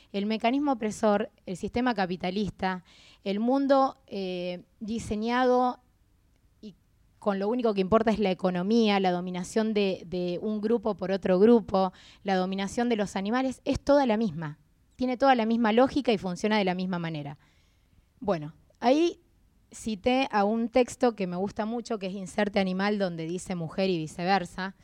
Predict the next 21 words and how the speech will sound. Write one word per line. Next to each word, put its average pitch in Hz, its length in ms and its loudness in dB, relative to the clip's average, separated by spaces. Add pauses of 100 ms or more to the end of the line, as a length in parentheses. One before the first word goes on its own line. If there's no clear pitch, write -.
(340)
Fíjense 240 460 -4
que 226 120 4
dice, 233 220 0
"Si 254 160 -2
bien 294 200 4
cada 294 220 4
sistema 254 400 4
de 233 100 8
dominación 190 720 2
tiene 226 260 2
sus 175 300 -6 (100)
especificidades, 196 1200 -2 (720)
eh, 220 540 4
creemos 294 460 4
hay 262 120 6
una 247 140 2
serie 262 280 4
de 220 60 4
rasgos 233 340 4
en 190 140 0
común, 233 520 4